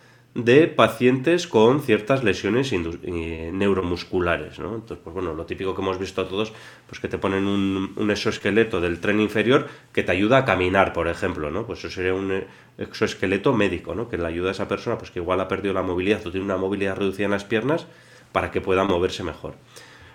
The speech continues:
Luego estarían los exoesqueletos industriales, ¿vale? En el caso de estos, de los industriales, el objetivo no es ayudar a la rehabilitación, el objetivo en este caso es mejorar la eficiencia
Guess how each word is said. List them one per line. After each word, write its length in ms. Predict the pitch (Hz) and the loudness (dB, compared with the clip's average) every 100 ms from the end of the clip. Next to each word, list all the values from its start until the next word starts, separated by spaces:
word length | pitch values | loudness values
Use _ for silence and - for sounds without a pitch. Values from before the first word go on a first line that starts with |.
| - | -6
Luego 400 | 127 131 147 180 | 6 10 10 10
estarían 560 | 185 175 165 202 233 139 | 6 6 8 8 6 6
los 360 | 143 208 - - | 6 6 2 0
exoesqueletos 880 | 107 - 110 - 101 107 160 156 | 0 2 2 2 4 4 4 4
industriales, 840 | 120 92 - 104 95 76 - - - _ - | 2 2 0 4 4 4 -4 -16 -20 _ -12
¿vale? 180 | 87 120 | -4 -2
En 100 | 98 | -2
el 100 | 82 | -2
caso 260 | 98 113 | 0 4
de 100 | 113 | 4
estos, 380 | 110 - 107 - | 4 2 0 0
de 100 | 113 | 2
los 160 | 107 120 | 2 2
industriales, 760 | 113 117 147 147 147 214 - - - - _ _ - | 0 4 6 8 8 4 0 -16 -20 -20 _ _ -2
el 240 | 117 113 113 | 4 8 10
objetivo 880 | 110 - 104 - 185 160 196 - - _ | 8 6 0 4 4 6 4 0 -14 _
no 380 | 117 117 139 143 | -2 4 8 8
es 160 | 139 123 | 8 6
ayudar 260 | 110 107 | 6 8
a 60 | 101 | 6
la 80 | 95 | 6
rehabilitación, 720 | 95 95 92 92 98 170 110 | 4 2 2 0 2 4 6
el 100 | 104 | 4
objetivo 640 | 101 107 - 175 156 160 | 4 0 2 4 4 4
en 80 | 160 | 2
este 220 | 165 151 | 0 2
caso 260 | 165 180 | 2 2
es 100 | 196 - - _ - - | 0 -2 -20 _ -20 -2
mejorar 560 | 120 117 117 117 143 | 6 6 8 8 8
la 140 | 156 139 | 8 6
eficiencia 1080 | 127 127 110 - 170 175 175 143 240 - | 4 0 -4 4 6 6 4 4 2 -2